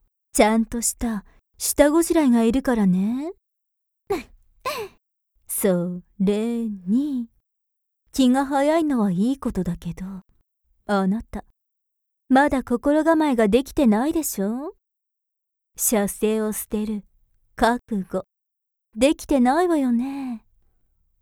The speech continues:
だから、その選択はまだ、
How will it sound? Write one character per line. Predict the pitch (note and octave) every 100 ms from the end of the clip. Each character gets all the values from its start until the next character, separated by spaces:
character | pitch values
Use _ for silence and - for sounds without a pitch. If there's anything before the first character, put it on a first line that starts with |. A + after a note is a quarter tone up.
| -
だ | G#3+ B3+
か | - G#3
ら、 | G#3 A3 G3+ _ _ _ _ _ _ -
そ | - G#3+ G#3
の | A3
選 | - A3 A3+
択 | - A#3 B3
は | A3+
ま | G3 F#3 A3+
だ、 | F3+ F3